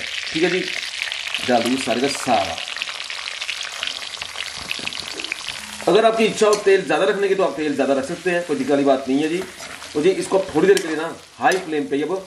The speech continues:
थोड़ा फ्राई कर लो आप। तो जी कड़छी चलाते चलाते मैंने करीब इसे तीन से चार मिनट फ्राई कर लिया जी,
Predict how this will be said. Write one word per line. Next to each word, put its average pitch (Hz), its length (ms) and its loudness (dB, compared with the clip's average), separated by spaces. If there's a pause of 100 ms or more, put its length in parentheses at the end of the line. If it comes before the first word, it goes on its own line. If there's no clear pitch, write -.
थोड़ा 139 140 0
फ्राई 117 240 -2
कर 110 180 -2
लो - 100 -8
आप। - 180 -10 (960)
तो 185 100 10
जी 247 200 6
कड़छी 190 440 4
चलाते 180 360 4
चलाते 180 380 2
मैंने 170 220 0
करीब 165 240 0
इसे 156 200 -2
तीन 151 200 -4
से 165 120 -4
चार 139 260 4
मिनट 151 140 -4
फ्राई 123 200 -2
कर 127 160 -4
लिया 143 200 2
जी, 131 180 0